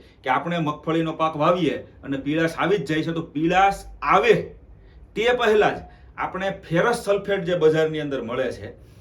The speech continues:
અ, જે બજારની અંદર ઘણા બધા નામથી મળતું હોય, Ferromag નામથી મળતું હોય, એરિસ કંપનીનું Ferromag નામથી મળતું હોય, તો તેનો છંટકાવ પીળાશ જો વધે તેના પહેલાં જ આપણે,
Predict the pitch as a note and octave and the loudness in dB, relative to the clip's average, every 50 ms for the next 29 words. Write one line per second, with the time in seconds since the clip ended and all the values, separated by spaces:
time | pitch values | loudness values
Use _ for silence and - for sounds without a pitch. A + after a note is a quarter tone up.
0 | - - - - - - - A2+ A#2+ B2 B2 B2 A#2+ C#3 D#3 D3+ D3+ D3 D#3+ E3 | -20 -20 -20 -20 -20 -20 -16 -12 -10 -8 -8 -6 -2 -2 0 0 0 -2 -2 -2
1 | E3 E3 E3 D#3+ D#3+ - C3 C3 C#3+ E3 E3 D#3+ D#3+ D#3 D#3 D3 C3+ C#3 C#3 C#3 | -2 -2 -4 -4 -4 -6 -4 -2 0 2 2 2 2 0 0 0 0 0 -2 -2
2 | C#3 D3+ C#3+ C3+ C#3 C#3 C#3 C#3 C#3 C#3 C3 C3 C3 - C3+ C3+ C3 C#3 C#3 C#3 | -4 -6 -4 -2 -2 -2 -4 -4 -4 -4 -4 -4 -6 -6 -4 -2 -2 0 0 0
3 | C#3 C3+ C3+ C3 B2+ B2+ C#3 C3 B2+ C3+ B2+ A#2+ B2 B2+ B2 A#2+ C3 B2+ B2 A#2 | -2 -2 -4 -6 -8 -10 -10 -8 -8 -8 -8 -6 -6 -8 -8 -8 -8 -8 -8 -6
4 | A#2 B2 C3 C3 C3 - B2+ B2+ B2 B2+ B2+ B2 B2+ C3 A#2+ - A#2+ A#2+ C3 B2+ | -6 -4 -6 -6 -6 -8 -12 -14 -12 -14 -14 -14 -14 -14 -14 -12 -12 -10 -10 -8
5 | B2+ B2 A2+ A2+ A#2+ A#2 A2+ - A#2+ A2+ A#2+ B2+ C3+ C3+ C3+ A#2+ G2+ G2 F#2 E2+ | -10 -10 -12 -12 -14 -14 -14 -16 -16 -12 -8 -8 -8 -8 -8 -8 -10 -10 -12 -14
6 | - - - - - - - _ - C3+ C#3 C#3 - - C#3+ D#3 E3+ F3+ F#3+ G3 | -18 -20 -20 -20 -20 -20 -20 _ -6 -6 -6 -6 -4 -2 -2 -2 -2 -2 -2 -4
7 | G3+ G3+ G3 - D#3 D#3+ E3 E3 - F3 F3+ F3+ F3 F3 E3 D#3 D#3+ E3 E3 E3+ | -4 -6 -6 -4 -4 -4 -4 -4 -2 -2 0 0 0 -2 -2 -2 0 0 2 2
8 | F3 F3+ F3 - - - - - - - G2+ B2+ C#3+ D#3+ F3 F3 D#3+ C3+ C3+ C3+ | 0 0 -2 -4 -10 -16 -20 -20 -20 -16 -6 -2 0 0 2 0 0 0 -2 -4
9 | C3+ - - F#3+ G3 F#3 F3 - D#3+ D3+ D#3+ E3+ E3 D#3+ E3 - C#3+ C#3 C#3 D3 | -4 2 8 8 8 8 6 0 -4 -4 -2 -2 -4 -6 -2 -2 -2 0 0 0
10 | D#3+ F3+ G3 G3 E3+ D#3 D3 C#3+ - D3 D3+ D#3 D#3+ | 2 2 2 2 2 0 -2 -2 -2 -6 -6 -6 -6